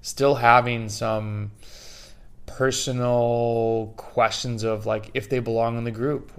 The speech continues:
or if they're good enough to go ride with person X, Y, and Z, or, and they just kinda get caught up in, like, the, the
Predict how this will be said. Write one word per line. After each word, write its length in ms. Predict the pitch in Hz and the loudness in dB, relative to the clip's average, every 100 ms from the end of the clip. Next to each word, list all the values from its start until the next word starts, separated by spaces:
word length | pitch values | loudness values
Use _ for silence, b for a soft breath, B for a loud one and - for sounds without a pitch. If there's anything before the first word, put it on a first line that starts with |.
| - | -8
or 600 | 123 113 110 113 110 113 | -4 0 0 0 0 -2
if 160 | 110 - | -4 -4
they're 120 | 123 | -4
good 320 | 104 101 117 | -4 -4 -4
enough 220 | 117 117 | -2 -4
to 100 | - | -4
go 140 | 117 120 | -2 0
ride 320 | 113 117 120 | 2 2 2
with 180 | 117 - | -4 -2
person 360 | 127 110 113 | -2 -2 -4
X, 240 | - 127 - | -4 -6 -2
Y, 160 | 123 | 0
and 160 | 120 120 | 0 -4
Z, 400 | 117 147 123 107 104 | -4 -2 -2 -6 -6
or, 580 | 113 110 110 110 107 b b b - | -4 -2 0 0 0 b b b -8
and 180 | 156 | -2
they 60 | 147 | 0
just 180 | 190 - | 0 -2
kinda 200 | 262 240 | 0 2
get 180 | 226 - | 2 2
caught 200 | 185 190 | 4 4
up 100 | 185 | 4
in, 120 | 170 | 4
like, 340 | 156 147 120 | 4 2 0
the, 120 | 123 | 0
the 480 | 120 113 110 113 123 | -2 -4 -8 -2 -2